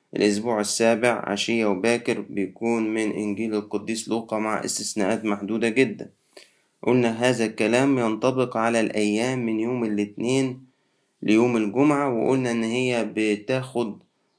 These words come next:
آه، سيكتورز أو مقاطع صغيرة من فصول متتابعة في رسالة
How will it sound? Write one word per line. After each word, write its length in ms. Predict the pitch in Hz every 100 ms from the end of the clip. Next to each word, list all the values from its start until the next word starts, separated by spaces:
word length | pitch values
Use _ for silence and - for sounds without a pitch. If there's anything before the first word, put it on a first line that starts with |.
| _
آه، 640 | - 107 104 98 - - -
سيكتورز 640 | - 135 135 120 107 101
أو 220 | - 113
مقاطع 520 | 107 101 101 131 127 104
صغيرة 760 | - 101 110 123 120 117 - _ - _
من 160 | - 104
فصول 420 | 101 104 - 127
متتابعة 920 | 110 110 104 104 104 101 123 117 113 113
في 100 | 110
رسالة 520 | 104 101 113 117 107